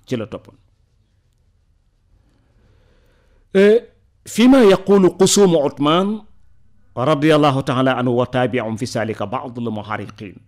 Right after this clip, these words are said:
دون تحري للحقائق أو تثبت منها. Ma-, ma-, Ousmane nag, bi mu amee ay opposant, am ñu ko contrecarré,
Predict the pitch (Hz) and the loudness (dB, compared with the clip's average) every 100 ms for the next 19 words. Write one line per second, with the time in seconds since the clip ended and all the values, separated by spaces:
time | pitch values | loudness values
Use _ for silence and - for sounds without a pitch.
0 | - 110 117 107 104 104 110 101 98 95 | -18 -10 -8 -8 -10 -12 -12 -12 -12 -14
1 | 101 - 87 - - - _ _ - 110 | -16 -16 -16 -18 -20 -20 _ _ -10 -10
2 | - - 104 101 98 95 - _ _ _ | -8 -10 -10 -12 -16 -16 -20 _ _ _
3 | _ _ _ _ _ _ _ _ _ _ | _ _ _ _ _ _ _ _ _ _
4 | _ _ _ _ _ _ _ _ - 190 | _ _ _ _ _ _ _ _ 0 4
5 | 208 180 190 196 180 165 160 226 294 - | 4 0 -2 -2 -2 -2 -2 -2 -6 -6
6 | 151 254 190 196 190 - 170 175 175 - | -2 0 0 -2 -4 -2 0 2 2 2
7 | 151 139 110 98 _ _ _ _ _ _ | 0 -2 -6 -12 _ _ _ _ _ _
8 | _ _ _ _ - 175 180 180 - 151 | _ _ _ _ -2 0 2 0 0 -2
9 | 151 - 127 104 | -2 -4 -6 -6